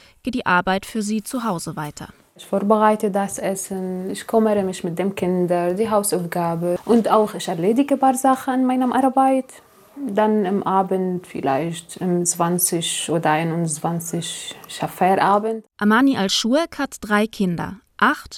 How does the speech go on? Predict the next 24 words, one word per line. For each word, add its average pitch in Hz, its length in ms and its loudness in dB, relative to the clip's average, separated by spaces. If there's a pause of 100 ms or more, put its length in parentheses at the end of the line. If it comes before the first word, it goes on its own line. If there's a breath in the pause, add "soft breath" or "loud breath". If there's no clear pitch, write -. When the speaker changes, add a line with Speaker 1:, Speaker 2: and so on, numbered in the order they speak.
Speaker 1:
zwölf 226 480 -2
und 240 200 -2
fünfzehn 220 460 0
Jahre 170 380 0
alt. 151 260 -6 (460 loud breath)
Sie - 100 -4
stammt 269 320 2
aus - 200 -2
Syrien, 175 520 -2 (120)
kam 190 200 0
zweitausendachtzehn 190 840 -2
nach 180 160 -2
Deutschland 220 600 0 (440 loud breath)
und 254 140 0
hat 262 140 2
sich 302 240 -6
vor 294 180 0
sieben 233 380 4
Jahren 190 340 2
vom 233 200 -2
Vater 185 360 -2
ihrer 233 240 -4
Kinder 165 340 -4
getrennt. - 580 -14